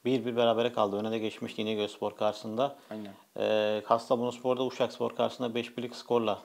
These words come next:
Speaker 1: ayrıldı.
Speaker 2: Hı hı.
Speaker 1: Ahmetspor'un da kazandığı haftada iki takımın da başa baş mücadelesi devam ediyor.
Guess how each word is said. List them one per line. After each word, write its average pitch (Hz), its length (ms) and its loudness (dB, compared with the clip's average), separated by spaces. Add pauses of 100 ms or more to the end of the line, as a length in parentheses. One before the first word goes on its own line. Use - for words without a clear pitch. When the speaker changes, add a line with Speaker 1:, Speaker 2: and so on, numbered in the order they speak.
(180)
Speaker 1:
ayrıldı. 107 440 2
Speaker 2:
Hı 147 40 0
hı. 139 320 -14 (220)
Speaker 1:
Ahmetspor'un 123 480 2
da 120 80 0
kazandığı 120 400 2
haftada 117 520 2
iki - 160 -8
takımın 120 360 -4
da 113 100 0
başa 113 220 0
baş 117 200 2
mücadelesi 113 540 -2
devam 117 300 6
ediyor. 107 300 -4